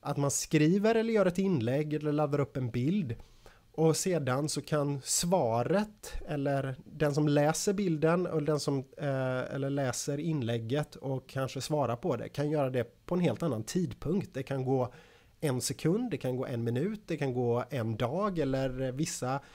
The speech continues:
eh, saker när det kommer till ännu långsammare medier som bloggar till exempel, eller YouTube-videos,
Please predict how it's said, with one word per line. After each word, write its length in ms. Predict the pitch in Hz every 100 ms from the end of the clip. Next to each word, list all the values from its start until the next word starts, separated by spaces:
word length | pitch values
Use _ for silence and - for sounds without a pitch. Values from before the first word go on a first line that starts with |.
| - -
eh, 220 | - 135 135
saker 540 | 175 170 - 123 123
när 140 | 127 131
det 60 |
kommer 260 | - 135 127
till 220 | 139 131
ännu 220 | 143 131
långsammare 680 | 127 156 139 - 120 117 160
medier 500 | 190 123 113 117 127
som 200 | 131 117
bloggar 640 | 127 156 120 104 117 151 151
till 200 | 143 131
exempel, 600 | - 123 110 - 127 120
eller 360 | 120 120 123
YouTube-videos, 1400 | 131 131 127 160 - - 123 110 117 113 110 143 170